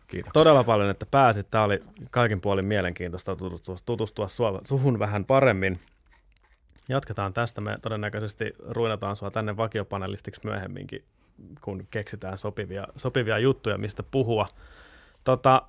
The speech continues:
Speaker 2: jos ei sulla muuta, niin mulla sen verran, että kuuntelit Äänialtoliike-nimistä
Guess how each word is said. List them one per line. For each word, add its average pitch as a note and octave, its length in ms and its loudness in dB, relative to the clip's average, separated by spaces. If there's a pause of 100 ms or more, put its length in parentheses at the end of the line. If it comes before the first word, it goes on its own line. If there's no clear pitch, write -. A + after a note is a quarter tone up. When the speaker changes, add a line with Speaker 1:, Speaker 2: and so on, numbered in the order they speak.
(420)
Speaker 2:
jos D#3 380 4
ei B2+ 180 6
sulla D#3+ 340 4
muuta, A#2+ 480 4 (160)
niin G2+ 420 -2 (380)
mulla B2 340 2
sen B2+ 300 2
verran, F#2 460 -2
että F#2 340 -8 (500)
kuuntelit G2 540 -2
Äänialtoliike-nimistä G#2 1120 -2